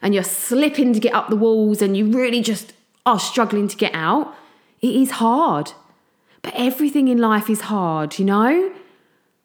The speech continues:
Building a business is hard. Working is hard. Cleaning the house is fucking hard. Like, changing your mood feels hard. But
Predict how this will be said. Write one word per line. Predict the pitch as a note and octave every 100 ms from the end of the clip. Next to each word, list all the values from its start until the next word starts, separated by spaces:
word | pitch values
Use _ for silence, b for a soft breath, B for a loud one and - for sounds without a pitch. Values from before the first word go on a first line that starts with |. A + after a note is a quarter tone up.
| _ _
Building | - C4+ C#4+
a | D4
business | D4+ D#4 D#4 D4
is | C#4 B3
hard. | A3+ G3+ F3 D#3 D3 D#3+ - _
Working | G3+ A#3 D4+ - C#4
is | A#3+
hard. | A3 G#3+ F#3 E3 D#3 - b b b -
Cleaning | B3 C#4+ C#4
the |
house | G#3+ A3 C4+ G3+
is | F3
fucking | F3+ F3 E3
hard. | D3+ D#3+ C#3+ C#3 B B B B B B _ _ -
Like, | A#3+ G#3+ - - - _ _ _ _ _ _ _ _
changing | - A#3 C4+ C#4
your | C4+ A#3+
mood | A#3 C#4 C#4+ F3 D#3+ - _ _ _ _ _ _ _
feels | _ - B3+ A#3+ A#3 A3 G#3+
hard. | - A3+ C4 G3 C3 E3 - - _ _ _ _ _ _ _ _ _ _ _ _ _ _ _ _ _ _ -
But | E3+ F3 C#4 G#3+